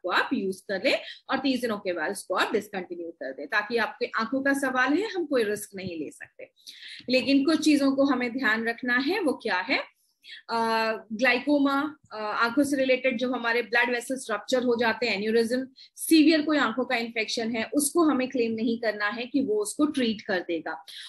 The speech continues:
और अगर किसी की आंखों की रोशनी चली गई है, तो ये बोलकर प्रोडक्ट नहीं देना है कि आंखों की रोशनी रिवर्स हो जाएगी। हमेशा याद रखिएगा, हमें मार्केट में कभी भी कोई फॉल्स क्लेम करके कोई भी प्रोडक्ट को मार्केट में नहीं लेकर जाना है।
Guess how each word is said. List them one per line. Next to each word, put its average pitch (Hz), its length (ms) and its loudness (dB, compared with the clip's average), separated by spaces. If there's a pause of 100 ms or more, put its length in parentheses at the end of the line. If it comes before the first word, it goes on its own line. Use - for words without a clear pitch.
(140)
और 240 80 2
अगर 247 260 4
किसी 269 280 0
की 269 100 -2
आंखों 233 320 0
की 262 100 0
रोशनी 254 380 0
चली 254 300 -2
गई 269 220 2
है, 320 140 2
तो 381 120 -4
ये 233 240 2
बोलकर 254 340 -2
प्रोडक्ट 247 380 -4
नहीं 269 240 4
देना 269 260 2
है 294 220 0
कि 370 120 -4
आंखों 226 260 -2
की 277 160 -6
रोशनी 214 500 -6
रिवर्स 180 440 -4
हो 170 60 -4
जाएगी। 143 420 -12 (340)
हमेशा 226 320 2
याद 247 260 4
रखिएगा, 269 360 2
हमें 269 280 -2
मार्केट 226 380 -4
में 233 120 -6
कभी 226 220 -4
भी 240 180 -4
कोई 247 180 2
फॉल्स 262 460 0
क्लेम 262 280 2
करके 233 340 -4
कोई 214 200 -4
भी 208 100 -6
प्रोडक्ट 196 340 -6
को 415 140 -4
मार्केट 180 380 -4
में 269 60 -2
नहीं 190 240 -4
लेकर 175 280 -4
जाना 208 260 -4
है। 285 200 0